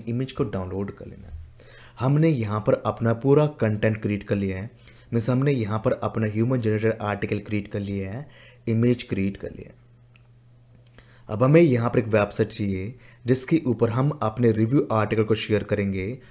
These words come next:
और उसके माध्यम से हम यहाँ पर मनी मेक करेंगे।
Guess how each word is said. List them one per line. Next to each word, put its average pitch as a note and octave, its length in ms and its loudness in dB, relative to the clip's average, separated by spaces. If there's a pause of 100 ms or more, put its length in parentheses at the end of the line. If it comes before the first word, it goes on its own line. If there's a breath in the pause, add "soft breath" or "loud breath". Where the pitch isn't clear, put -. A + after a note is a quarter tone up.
(140 loud breath)
और A#2 80 4
उसके C3+ 240 0
माध्यम G#2 300 0
से A2 120 -8
हम B2+ 320 -2
यहाँ G2+ 200 -2
पर A2 160 2
मनी G#2+ 440 2
मेक G2+ 400 -4
करेंगे। - 320 -12